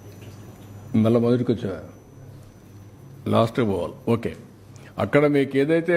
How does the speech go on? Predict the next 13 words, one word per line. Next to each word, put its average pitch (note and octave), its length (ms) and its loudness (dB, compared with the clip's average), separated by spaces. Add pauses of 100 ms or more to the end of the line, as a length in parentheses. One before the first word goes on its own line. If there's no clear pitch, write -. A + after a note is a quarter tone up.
(100)
మనకు C3+ 240 2 (120)
every C#3+ 320 2 (140)
year, D#3 180 4 (1120)
లాస్ట్ C3 420 2
ఇయర్ D#3+ 180 4 (100)
కంటే C#3+ 360 2 (580)
ఈ C3 40 6 (100)
ఇయర్ D#3+ 220 6 (140)
ట్వెల్వ్ C#3 360 2
పాయింట్ C3+ 380 2
నైన్ B2 200 2 (440)
ఫోర్ B2 240 2 (480)
పర్సెంట్ B2 500 0